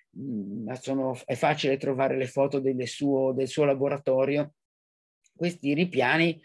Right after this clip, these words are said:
coperti di queste tazze cilindriche, di questi piattini che apparentemente molto semplici, che sono replicati con assoluta perfezione. Edmund de Waal,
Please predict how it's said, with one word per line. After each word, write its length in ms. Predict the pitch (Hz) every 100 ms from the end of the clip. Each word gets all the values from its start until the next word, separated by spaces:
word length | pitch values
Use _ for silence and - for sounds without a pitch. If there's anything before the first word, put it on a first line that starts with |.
| - _
coperti 680 | - 202 202 165 160 170 220
di 160 | 156 139
queste 440 | 147 147 - 143
tazze 460 | - 143 143 - 147
cilindriche, 760 | - 147 147 151 143 131 147
di 160 | 131 135
questi 400 | 151 143 - 143
piattini 560 | 156 139 - 170 165 151
che 100 | 123
apparentemente 1000 | - 151 151 151 147 156 165 170 143 143
molto 340 | 143 147 190
semplici, 680 | 190 147 143 139 160 196 180 _ - _
che 120 | - 240
sono 240 | 180 151
replicati 680 | 175 185 202 185 135 139 196
con 140 | 143
assoluta 500 | 131 127 135 139 165
perfezione. 960 | 165 127 - 117 - 135 123 120 123 123 _ _ - - -
Edmund 480 | - 202 214 220 180
de 120 | 160
Waal, 600 | 143 143 113 131 139 147